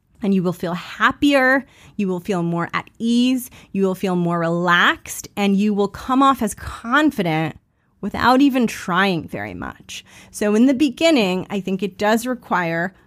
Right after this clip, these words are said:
a little bit of a pivot and a little bit of intention behind it, which is why I want you to start small.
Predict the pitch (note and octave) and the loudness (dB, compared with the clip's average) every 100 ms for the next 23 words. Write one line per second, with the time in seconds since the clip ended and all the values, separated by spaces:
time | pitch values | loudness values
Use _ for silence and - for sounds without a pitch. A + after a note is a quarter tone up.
0 | - G3 G#3 B3 D4 D#4+ D#4 D#4 D4 A#3+ | -8 -6 0 4 4 4 2 2 0 -2
1 | - G#3 G#3 G#3+ F#3+ F#3 F#3+ A3+ D#4 F#4+ | -4 0 0 0 -2 -2 -2 -2 0 0
2 | F#4 E4 C#4+ B3+ - C#4+ D#4 - F#3 E3+ | 0 2 4 2 0 2 4 4 0 -2
3 | - F#3+ F3 - - G3 G3 F3+ F#3+ F#3+ | -4 -4 -4 -8 -12 -6 -4 0 2 2
4 | A3+ B3+ A3+ G#3+ G3+ - F3+ - - F#3+ | 2 0 -2 -2 -6 -6 -6 -6 -6 -4
5 | G2+ - | -4 -8